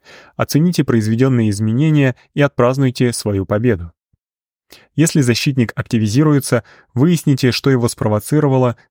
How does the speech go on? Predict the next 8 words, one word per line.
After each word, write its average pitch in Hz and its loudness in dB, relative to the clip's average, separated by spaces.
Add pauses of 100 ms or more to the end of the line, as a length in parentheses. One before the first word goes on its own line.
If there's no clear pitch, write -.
и 147 -2
чего 120 0
он 107 0
боится. 101 -4 (1040)
Продолжайте 139 0
наблюдать 120 2
за 135 2
ним, 127 0